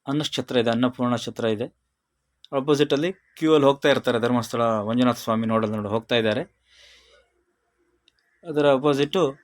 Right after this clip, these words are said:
ಎದುರು ಬದರಾಗಿದೆ, ಅನ್ನಪೂರ್ಣ ಅಂತ ಹೆಸರಿಟ್ಟಿದ್ದಾರೆ.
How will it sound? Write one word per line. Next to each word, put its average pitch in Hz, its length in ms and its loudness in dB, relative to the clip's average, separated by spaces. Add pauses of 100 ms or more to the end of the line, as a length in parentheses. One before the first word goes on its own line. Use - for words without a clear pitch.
(1400)
ಎದುರು 139 220 0
ಬದರಾಗಿದೆ, 120 520 2 (240)
ಅನ್ನಪೂರ್ಣ 127 580 0 (560)
ಅಂತ 120 180 -12
ಹೆಸರಿಟ್ಟಿದ್ದಾರೆ. 107 540 -6